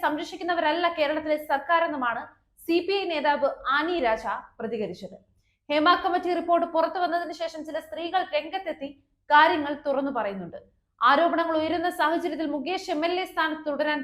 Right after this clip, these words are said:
പാടില്ല. സ്ഥാനത്ത് തുടരുന്നത് അന്വേഷണത്തെ ബാധിക്കും. മുകേഷ് രാജിക്ക് തയ്യാറായില്ലെങ്കിൽ സംസ്ഥാന സർക്കാർ നടപടിയെടുക്കണമെന്നാണ് ആനി രാജ പ്രതികരിച്ചത്.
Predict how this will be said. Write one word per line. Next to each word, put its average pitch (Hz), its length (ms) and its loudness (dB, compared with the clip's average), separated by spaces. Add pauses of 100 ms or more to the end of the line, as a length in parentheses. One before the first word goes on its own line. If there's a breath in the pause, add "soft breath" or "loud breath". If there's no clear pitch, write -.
പാടില്ല. 226 360 -2 (580)
സ്ഥാനത്ത് 311 420 6
തുടരുന്നത് 339 500 0 (320)
അന്വേഷണത്തെ 262 560 -4
ബാധിക്കും. 202 440 -4 (380)
മുകേഷ് 302 420 2
രാജിക്ക് 302 420 4
തയ്യാറായില്ലെങ്കിൽ 311 800 4 (380)
സംസ്ഥാന 339 480 4
സർക്കാർ 339 340 2 (180)
നടപടിയെടുക്കണമെന്നാണ് 294 1120 0 (360)
ആനി 277 220 0
രാജ 233 280 0 (220)
പ്രതികരിച്ചത്. 196 560 -8